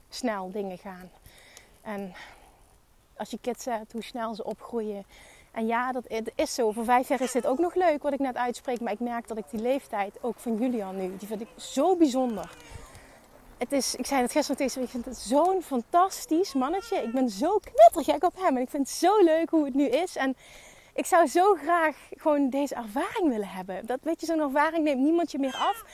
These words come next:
Als je in de gelegenheid bent om het te doen, dan denk ik, weet je, fuck it. Wat, why not? <laughs> En zo ben ik gewoon als persoon. Ik ben daar ook heel makkelijk in. En ik weet ook, hè, Serena en ik staan daar wa-, wat anders in. We zijn gewoon anders als persoon, waardoor we,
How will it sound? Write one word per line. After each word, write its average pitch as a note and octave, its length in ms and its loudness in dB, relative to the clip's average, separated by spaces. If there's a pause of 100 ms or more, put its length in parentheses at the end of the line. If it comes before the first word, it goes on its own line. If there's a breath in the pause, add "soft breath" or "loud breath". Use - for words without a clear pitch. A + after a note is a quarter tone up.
(280 loud breath)
Als E4+ 240 2
je F4 60 0
in D#4 80 4
de C#4 80 4
gelegenheid C4+ 440 2
bent C4+ 220 0
om C4+ 120 2
het B3+ 100 -2
te G#3+ 120 -4
doen, D#4+ 240 4
dan A#3+ 100 -2
denk C4+ 220 -2
ik, B3 120 -2 (100)
weet C4+ 200 -6
je, C4+ 100 -6
fuck - 320 -16
it. G#3+ 200 -10
Wat, A3+ 240 -8 (760 loud breath)
why C4+ 300 4
not? D4+ 260 2 (120)
<laughs> - 0 -
En G4 380 10
zo G#4 140 12
ben G#4 180 12
ik A4 60 8
gewoon D#4+ 180 12
als D4 140 6
persoon. E4+ 360 8
Ik D4+ 100 2
ben D#4 120 4
daar C#4+ 120 4
ook D4 100 4
heel D#4+ 280 4
makkelijk D#4 420 2
in. D4 180 4
En C4+ 60 2
ik B3+ 80 0
weet C4+ 280 2
ook, C#4+ 240 2 (600 loud breath)
hè, C#4+ 260 4 (300)
Serena D4+ 280 0
en C#4 80 2
ik C#4 100 2
staan C4+ 200 0
daar A#3 300 0
wa-, A3 160 0
wat A#3+ 160 -2
anders E4+ 320 0
in. D4 180 2
We C#4 60 0
zijn C4+ 140 2
gewoon B3 160 -4
anders C4 280 -2
als A3+ 120 -6
persoon, C4 440 -2
waardoor A3 280 -4
we, G#3+ 260 -2